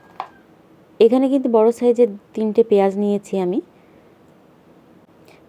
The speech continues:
পেঁয়াজগুলোকে আমার কাটা হয়ে গিয়েছে। এবার কিন্তু নিয়ে নেব আমি রসুন কুচি এবং আদা কুচি। এগুলোকে সুন্দর করে ছোট ছোট করে চপ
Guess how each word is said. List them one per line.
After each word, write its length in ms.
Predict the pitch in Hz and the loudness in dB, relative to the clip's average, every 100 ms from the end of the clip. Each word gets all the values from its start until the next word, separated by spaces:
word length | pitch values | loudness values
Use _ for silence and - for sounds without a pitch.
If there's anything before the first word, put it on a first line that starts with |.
| _ | _
পেঁয়াজগুলোকে 540 | 247 240 240 262 262 269 | 2 4 4 2 2 0
আমার 140 | 254 269 214 | -2 -2 -2
কাটা 180 | 185 214 | -2 0
হয়ে 160 | 214 214 190 | 2 2 4
গিয়েছে। 340 | 185 165 - 349 _ _ _ - | 2 0 -6 -8 _ _ _ 0
এবার 240 | 185 208 214 | 2 2 0
কিন্তু 220 | 247 233 247 226 | -6 -4 -2 0
নিয়ে 140 | 208 | 0
নেব 140 | 208 208 214 | -2 -2 -2
আমি 140 | 220 320 _ _ _ _ | -2 -4 _ _ _ _
রসুন 300 | 190 196 - 240 | -2 -2 -2 -6
কুচি 280 | 247 247 277 339 - _ - 180 | -4 -6 -4 -6 -6 _ -6 -4
এবং 140 | 196 285 - - 185 | -2 -4 -6 -10 -6
আদা 180 | 175 170 | -4 -4
কুচি। 260 | 170 - 165 - - - - - | -6 -14 -18 -18 -20 -20 -16 -2
এগুলোকে 320 | 226 262 269 269 | 0 2 0 -4
সুন্দর 280 | 247 240 254 247 | -4 0 0 0
করে 140 | 247 247 | -2 -4
ছোট 100 | 247 240 | -6 -4
ছোট 100 | 247 | -2
করে 120 | 247 226 | -2 -2
চপ 140 | 208 | -4